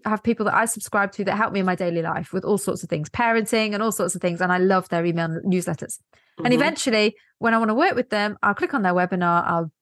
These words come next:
Speaker 1: do their masterclass or whatever, and then they'll buy their digital course. And I've spent many a pounds with them. And this is where you,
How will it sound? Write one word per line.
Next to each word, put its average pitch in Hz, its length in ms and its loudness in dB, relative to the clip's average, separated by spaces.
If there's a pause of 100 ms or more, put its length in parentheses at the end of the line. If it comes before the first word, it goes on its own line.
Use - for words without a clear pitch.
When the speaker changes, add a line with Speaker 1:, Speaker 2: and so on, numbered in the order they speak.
(180)
Speaker 1:
do 277 100 2
their 233 100 4
masterclass 202 500 0
or 208 60 -2
whatever, 196 240 4
and 185 120 0
then 180 120 2
they'll 170 100 2
buy 175 180 -2
their 170 140 -2
digital 160 400 -8
course. 160 340 -6
And 170 80 -8
I've 165 120 -4
spent 190 240 -4
many 185 260 2
a 175 60 0
pounds 165 340 -2
with 165 140 -6
them. - 180 -6 (320)
And 208 140 4
this 247 180 4
is 240 140 0
where 214 180 4
you, 240 720 6